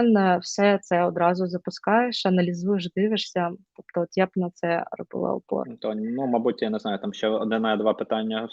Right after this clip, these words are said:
Speaker 2: е, встигнемо. Давай філософськи про виг-, про вигорання.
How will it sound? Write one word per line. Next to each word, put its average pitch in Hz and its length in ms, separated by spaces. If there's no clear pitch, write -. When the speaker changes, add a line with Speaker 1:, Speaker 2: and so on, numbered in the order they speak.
Speaker 2:
е, 110 420
встигнемо. 120 460
Давай 120 260
філософськи 113 560
про 113 160
виг-, 113 280
про 120 180
вигорання. 131 580